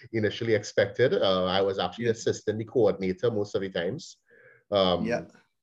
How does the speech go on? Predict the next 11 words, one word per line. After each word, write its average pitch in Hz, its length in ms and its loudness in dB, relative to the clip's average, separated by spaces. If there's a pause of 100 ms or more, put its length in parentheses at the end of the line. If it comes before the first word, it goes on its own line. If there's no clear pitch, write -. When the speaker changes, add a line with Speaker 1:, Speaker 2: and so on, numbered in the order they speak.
(240)
Speaker 1:
help 120 240 4
with 117 140 0
screening, 110 600 0
help 107 260 2
with 110 120 0
assisting 104 500 -2
patients, 101 520 0
help 104 160 4
with 107 100 0
identifying 95 680 0
adverse, 92 420 -2